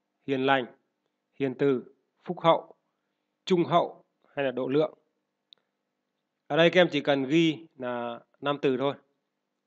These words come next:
Rồi sang chủ điểm là mang mọc thẳng thì chúng ta có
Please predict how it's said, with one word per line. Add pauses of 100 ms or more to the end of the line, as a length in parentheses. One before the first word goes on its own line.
(720)
Rồi
sang
chủ
điểm
là
mang
mọc
thẳng (680)
thì
chúng
ta
có